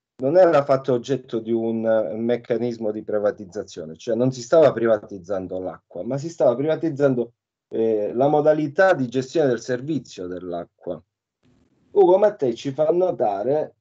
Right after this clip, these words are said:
dirigentemente secondo il mio punto di vista, che privatizzare la gestione del servizio equivale a privatizzare la risorsa, perché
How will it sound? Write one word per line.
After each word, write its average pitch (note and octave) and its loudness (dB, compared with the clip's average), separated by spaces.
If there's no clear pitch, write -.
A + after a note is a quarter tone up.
dirigentemente A2+ -4
secondo F#2+ -14
il G2+ -12
mio G#2 -8
punto C3+ -4
di F3+ -2
vista, G#2+ -8
che - 4
privatizzare D#3 2
la A2 0
gestione C3 -8
del A#2+ -2
servizio D#3 -2
equivale E3 4
a - 2
privatizzare A#2+ -2
la A2 0
risorsa, G2 -6
perché - -2